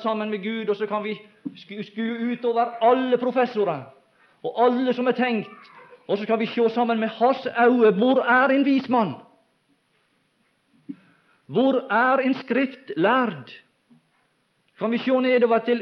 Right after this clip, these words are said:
Universitetet for teologi, og kikke den veien? Og så kan vi se alle himmelretninger, så vil vi ikke finne, hvis vi ser slik som han ser, med hans blikk etter Golgata, vil vi aldri se en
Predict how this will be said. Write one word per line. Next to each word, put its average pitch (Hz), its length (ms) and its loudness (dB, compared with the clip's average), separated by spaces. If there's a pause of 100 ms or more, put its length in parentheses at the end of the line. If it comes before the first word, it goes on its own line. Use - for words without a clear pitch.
Universitetet 233 720 -2
for 220 80 0
teologi, 226 720 -4 (720)
og 170 120 -8
kikke 240 260 -4
den 240 160 0
veien? 214 320 -2 (1160)
Og 156 100 -12
så 190 80 -10
kan 214 140 -2
vi 220 80 -2
se 247 220 0 (1300)
alle 247 340 4
himmelretninger, 226 680 0
så 202 100 -2
vil 220 140 2
vi 226 100 -6 (140)
ikke 233 240 -6
finne, 226 360 0
hvis 208 140 -2
vi 208 140 -4
ser 240 300 2
slik 226 160 -4
som 226 180 -2
han 247 280 4 (100)
ser, 214 420 2 (200)
med 131 100 -8
hans 220 320 2
blikk - 480 -4 (340)
etter 208 320 0
Golgata, 190 720 2 (880)
vil 139 160 -10
vi 165 160 -8
aldri 214 480 0
se 233 160 -4
en 220 160 -2